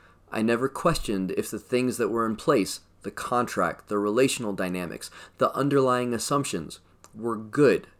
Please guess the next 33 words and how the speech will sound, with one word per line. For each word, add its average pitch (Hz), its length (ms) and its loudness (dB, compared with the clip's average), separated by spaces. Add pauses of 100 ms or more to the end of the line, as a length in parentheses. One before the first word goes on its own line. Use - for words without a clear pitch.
(320)
I 143 140 2
just 156 200 -2
accepted 147 460 -2
them 107 320 0
as 117 240 -2
the 131 80 -4
circumstances 120 920 -4
of 117 220 -2
the 127 100 -2
next 95 320 -2
steps - 360 -4
of 104 100 -4
my 117 120 -2
journey. 131 380 2 (760)
I 110 100 0
approached 107 440 0
the 110 80 -8
circumstances 101 840 -4
simply 87 580 0 (120)
as 104 240 -2
the 104 160 -2
world 113 400 2
in 156 260 -2
which 107 320 0
I 92 120 -6
would 107 180 -4
be 104 120 -2
working 98 500 -4
out 107 260 -4
the - 80 -6
worldview 107 760 -2
I 98 120 -6
had. 87 420 -6